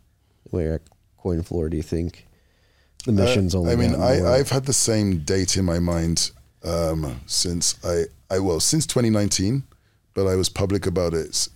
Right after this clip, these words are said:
Speaker 2: in twenty twenty. So I, I made a, a, a tweet, uh, and I made it my pinned tweet since twenty twenty. And I've never, well, I changed it at the end of last year to a retweet of the tweet. But, um,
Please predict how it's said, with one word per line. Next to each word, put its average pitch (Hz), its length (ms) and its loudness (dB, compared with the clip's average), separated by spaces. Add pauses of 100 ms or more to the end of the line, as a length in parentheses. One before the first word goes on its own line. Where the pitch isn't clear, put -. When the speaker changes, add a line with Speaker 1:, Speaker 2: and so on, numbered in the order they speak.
Speaker 2:
in 87 120 -6
twenty 80 280 -4
twenty. 73 440 -6 (200)
So 85 260 -4
I, 90 240 -4
I 95 40 0
made 87 240 0
a, 85 200 0 (600)
a, 90 200 -2 (100)
a 98 80 -2
tweet, - 560 0 (200)
uh, 92 160 -8 (120)
and 90 140 -4
I 90 60 0
made 92 200 0
it 92 40 -2
my 90 140 -2
pinned 101 300 0
tweet 90 240 -2
since 85 200 -2
twenty 82 280 -4
twenty. 73 380 -6 (260)
And 80 120 -8
I've 78 100 -4
never, 78 400 -4 (140)
well, 82 200 -6
I 90 100 -2
changed 98 360 0
it 92 140 -2
at 87 80 -4
the 82 100 -4
end 90 180 -4
of 85 120 -4
last 82 260 -2
year 120 220 0 (440)
to 92 140 0
a 87 60 2
retweet 92 500 0
of 69 80 -8
the 76 80 -6
tweet. - 360 -6 (500)
But, 80 280 -2
um, 85 360 0